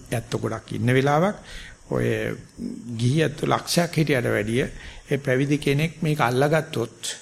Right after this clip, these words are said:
ඒ යාගෙන් ඒ යන පණිවිඩය,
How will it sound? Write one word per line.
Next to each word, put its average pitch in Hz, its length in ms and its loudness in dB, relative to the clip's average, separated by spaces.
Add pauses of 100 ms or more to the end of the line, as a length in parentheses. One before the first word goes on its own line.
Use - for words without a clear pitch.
(260)
ඒ 139 200 4
යාගෙන් 147 560 2 (420)
ඒ 127 240 2
යන 120 240 4
පණිවිඩය, 143 580 4